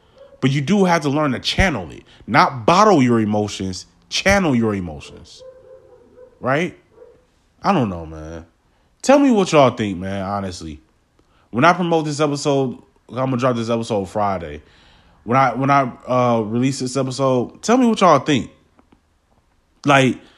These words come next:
I know you're gonna be listening to this episode or whatever, but, like, tell me what you think about it, honestly. Like, do you think that it is important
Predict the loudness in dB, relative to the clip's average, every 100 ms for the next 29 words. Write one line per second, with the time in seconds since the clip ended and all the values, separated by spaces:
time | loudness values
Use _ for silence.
0 | _ _ _ -4 0 2 0 0 0 0
1 | 0 0 -2 -4 -4 -4 -4 -4 -2 -2
2 | -4 -4 -4 -2 0 0 0 -4 -8 -8
3 | -8 -14 -12 -12 -14 -14 -14 -14 -16 -14
4 | -8 -6 -6 -10 _ _ _ _ _ _
5 | -2 0 4 4 4 -2 -2 -4 -10 _
6 | _ -6 -2 0 -2 -10 -20 -20 _ -4
7 | 0 2 2 -4 -4 -4 -2 -2 -6